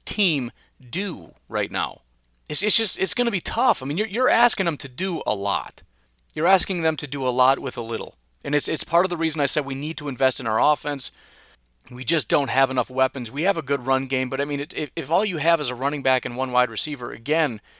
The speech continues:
defenses can double up your wide receiver and then tee off against your running back, and it's up to these rookies who haven't been good in two, three weeks, which is just really one guy hasn't been good in all that time.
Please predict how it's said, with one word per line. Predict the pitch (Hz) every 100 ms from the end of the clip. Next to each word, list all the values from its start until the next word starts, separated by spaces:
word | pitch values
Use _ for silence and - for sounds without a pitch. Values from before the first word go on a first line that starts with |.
| _ _ 123
defenses | 156 175 190 - 151
can | - 139
double | 131 147 156
up | 143 143
your |
wide | 135 127 127
receiver | 123 127 113 107 110
and | 117
then | 117 117
tee | - 143
off | 135 123 -
against | 127 117
your | 113
running | 113 120 110
back, | 107 104
and | 117
it's | 123 -
up | 143 -
to | - 143
these | 135 120
rookies | 131 175 143 117
who | 131
haven't | 127 156 190
been | 165 160
good | 123 123
in | 127 113
two, | 170
three | 175 - 170
weeks, | 147 180 185 151 - - - _ _ _ _ _
which | 135 139
is | 143 120
just | 135 120
really | 127 156
one | 120 117 170 160
guy | 110 110
hasn't | 113 113 107
been | 113
good | 107 110
in | 110
all | 104
that | 104 101
time. | 113 110